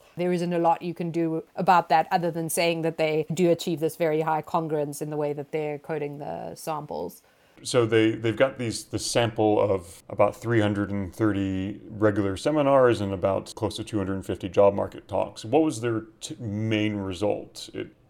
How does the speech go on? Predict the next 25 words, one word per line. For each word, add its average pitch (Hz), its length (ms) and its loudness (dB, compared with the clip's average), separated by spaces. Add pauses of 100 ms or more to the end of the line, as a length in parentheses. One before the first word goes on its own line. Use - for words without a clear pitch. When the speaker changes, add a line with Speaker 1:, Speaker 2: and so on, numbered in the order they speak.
Speaker 2:
women 113 280 4
are 110 140 4
asked 104 260 2
more 104 200 -2
questions 98 520 0
on 101 120 -4
average, 104 580 0
right? - 260 -4 (360)
Speaker 1:
So 277 200 6
I 285 40 6
think 381 200 0
that's 427 240 6
sort 440 180 0
of 349 100 2
how 277 160 6
it's, 254 100 0
it's 226 240 -2
presented 240 480 4
in 196 160 2
the 185 100 0
abstract, 180 540 6
and 180 440 2
they're 170 180 4
saying 170 500 2 (140)
this - 640 4